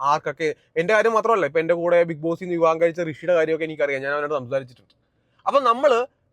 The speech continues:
Instagram-ിലെ ഏതോ ഒരുത്തൻ, ഏതൊരു വേട്ടാവളിയൻ എല്ലാം കൊളാബാണെന്നും പറഞ്ഞുകൊണ്ട് അവർക്ക് മെസ്സേജ് അയക്കുന്നു. ഉടനെ നീ കയറിയിട്ട് നിന്റെ വീഡിയോ ഒക്കെ വന്നിരുന്ന എല്ലാം കൊളാബാ. അപ്പൊ നിന്റെ ഈ വീഡിയോ കാണുന്ന ആൾക്കാർ വിചാരിക്കും, "കണ്ടോ, അപ്പൊ ആ ഫാമിലിയുടെ കയ്യിൽ നിന്ന് കാശൊന്നും ഇറങ്ങിയിട്ടില്ല." പിന്നെ മോൻ, ആ,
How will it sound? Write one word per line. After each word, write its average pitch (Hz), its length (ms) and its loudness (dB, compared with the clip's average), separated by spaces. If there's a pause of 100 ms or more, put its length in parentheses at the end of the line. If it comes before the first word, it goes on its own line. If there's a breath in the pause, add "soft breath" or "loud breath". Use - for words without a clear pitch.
(260)
Instagram-ിലെ 262 680 0
ഏതോ 220 380 2
ഒരുത്തൻ, 214 200 -2
ഏതൊരു 202 300 0
വേട്ടാവളിയൻ 196 640 0 (240)
എല്ലാം 208 280 -2
കൊളാബാണെന്നും 190 640 2
പറഞ്ഞുകൊണ്ട് 180 320 -4
അവർക്ക് 170 160 -4
മെസ്സേജ് 156 260 -4
അയക്കുന്നു. 131 320 -8
ഉടനെ 180 220 -4
നീ 190 240 -6
കയറിയിട്ട് 196 300 -4
നിന്റെ 190 160 -10
വീഡിയോ 170 280 -6
ഒക്കെ 175 200 -8
വന്നിരുന്ന 170 440 -8
എല്ലാം 127 340 -4
കൊളാബാ. 113 340 -2 (300)
അപ്പൊ - 120 -8
നിന്റെ 208 240 -4
ഈ 254 120 0
വീഡിയോ 214 480 -2 (720)
കാണുന്ന 196 300 0
ആൾക്കാർ 175 300 0
വിചാരിക്കും, 156 500 -4
"കണ്ടോ, 135 300 -4 (260)
അപ്പൊ 139 140 -2
ആ 165 80 4
ഫാമിലിയുടെ 170 400 -4
കയ്യിൽ 175 140 -6
നിന്ന് 170 160 -8
കാശൊന്നും 160 380 -4
ഇറങ്ങിയിട്ടില്ല." 151 600 -10
പിന്നെ 180 160 -6
മോൻ, 180 260 -4 (320)
ആ, 165 40 -6